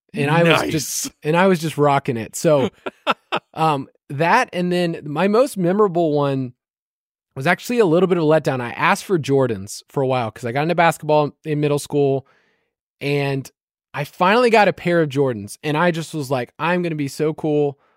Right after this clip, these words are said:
Speaker 1: I love them." And then I wear them to school, and literally five minutes into school, somebody goes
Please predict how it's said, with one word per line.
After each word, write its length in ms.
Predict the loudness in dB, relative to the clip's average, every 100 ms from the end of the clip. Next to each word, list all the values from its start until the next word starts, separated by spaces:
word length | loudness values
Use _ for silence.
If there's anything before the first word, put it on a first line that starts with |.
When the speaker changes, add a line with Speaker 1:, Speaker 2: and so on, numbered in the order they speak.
| _ _ -2
Speaker 1:
I 140 | 2
love 240 | 4 2 0
them." 180 | -6 -8
And 180 | -6 -2
then 140 | -2
I 160 | 0 0
wear 220 | 2 2
them 100 | 2
to 60 | -2
school, 280 | -2 0 0
and 200 | -2 0
literally 320 | 2 2 0
five 440 | -4 0 2 2
minutes 300 | 2 -2 -4
into 160 | -4 -4
school, 460 | -4 -4 -4 -6 _ _ _ _
somebody 300 | -6 -4 0
goes 340 | 0 -2 -6